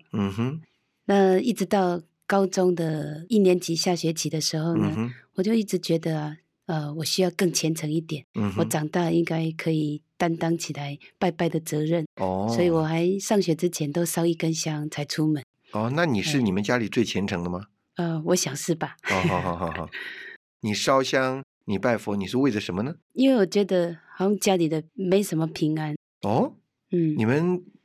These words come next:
Speaker 1: 呃，那么虔诚的家庭，你会觉得没有平安吗？
Speaker 2: 因为外面的环境一直很不顺利。
Speaker 1: 哦，什么事呢？
Speaker 2: 比如说妈妈工作啊，就是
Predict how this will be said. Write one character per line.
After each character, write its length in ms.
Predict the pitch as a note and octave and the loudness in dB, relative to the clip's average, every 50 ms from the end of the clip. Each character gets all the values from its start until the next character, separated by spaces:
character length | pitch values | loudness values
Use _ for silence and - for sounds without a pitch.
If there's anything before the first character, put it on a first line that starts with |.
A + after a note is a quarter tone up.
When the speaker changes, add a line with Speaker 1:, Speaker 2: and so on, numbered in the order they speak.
| _ _ - - | _ _ -12 -6
Speaker 1:
呃， 120 | - - B2 B2+ | -4 -4 -2 0
那 80 | D#3 F3+ | 0 2
么 100 | D#3+ C3 | 2 2
虔 220 | - - A2+ B2 | 2 2 0 0
诚 160 | B2+ A#2+ G#2+ | 0 0 -2
的 40 | A2+ | -2
家 200 | G#2+ - B2 A#2 | 0 2 0 0
庭， 260 | A2+ - - G2+ G2+ | 0 -2 -4 -4 -4
你 80 | G2 F#2 | -2 -2
会 100 | G2 A#2 | -2 -2
觉 140 | G2+ A2+ G2+ | -2 0 0
得 80 | G#2+ | 0
没 120 | A2+ A#2+ B2+ | 0 0 0
有 60 | A2 | -2
平 200 | - - G2 G#2 | -2 -2 -4 -2
安 100 | A#2 B2 | -2 -2
吗？ 140 | C#3 D#3 D#3+ _ _ _ _ _ - | -4 -8 -10 _ _ _ _ _ -2
Speaker 2:
因 120 | - A#3 A#3+ | 2 4 4
为 400 | A#3+ A#3 A3+ G#3+ G#3 G3 G3 - _ _ - | 6 6 6 4 4 2 2 -2 _ _ -2
外 120 | - A#3 A3+ | 2 6 6
面 180 | A3+ A3+ G#3+ | 8 8 8
的 120 | F#3+ F#3+ F3+ | 6 4 4
环 260 | - F3 E3 F#3 F3+ | 4 2 2 2 2
境 180 | - - G3 | 4 2 2
一 80 | G3+ G#3 | 2 2
直 200 | E3+ - E3 D#3+ | 0 0 2 2
很 120 | E3 D#3 | 2 2
不 120 | D3+ E3 D#3+ | 0 0 -2
顺 340 | D#3+ - - F3+ E3+ E3 E3+ | 0 2 2 4 4 4 4
利。 100 | F3 E3 | 2 2
Speaker 1:
哦， 220 | G#2 G#2 A#2 D3 | 2 2 0 -2
什 160 | C#3 - - F#2+ | -4 -6 -4 -2
么 80 | F#2+ | -2
事 220 | A#2 A#2+ - E3 D3+ | -2 -2 -2 -2 -2
呢？ 100 | C#3+ C#3 - _ _ _ | -4 -6 -10 _ _ _
Speaker 2:
比 80 | - E3 | 2 4
如 60 | F3 | 4
说 240 | F3+ - G3+ G3 G3 | 4 6 6 6 8
妈 160 | G3 G3 G3 | 8 8 8
妈 160 | G3 G3 F#3+ | 8 8 6
工 260 | F#3 - G3 F#3+ F#3+ F3+ | 6 6 4 4 4 4
作 280 | - - F#3+ F3 E3 D#3+ | 2 2 2 4 4 2
啊， 320 | D#3 D#3 D3+ D3+ D3+ D#3 - | 0 -4 -6 -8 -10 -8 -4
就 100 | - F#3 | 0 2
是 180 | F3+ F3 F3+ | 2 4 2